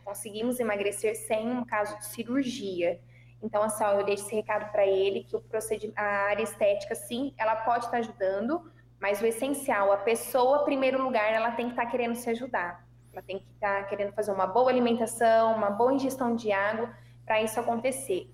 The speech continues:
Por quê? Isso não envolve hoje o, o estético só a beleza.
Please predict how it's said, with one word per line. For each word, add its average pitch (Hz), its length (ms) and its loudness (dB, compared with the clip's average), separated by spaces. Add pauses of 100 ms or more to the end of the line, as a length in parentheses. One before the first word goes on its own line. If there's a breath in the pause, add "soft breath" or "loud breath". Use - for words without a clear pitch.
(120)
Por 320 300 2
quê? 311 440 0 (100)
Isso 277 360 -2
não 262 240 2
envolve 262 580 4 (140)
hoje 226 520 2
o, 202 540 -2
o 214 60 -6
estético - 760 -4
só - 600 -2
a - 80 0
beleza. 208 760 -2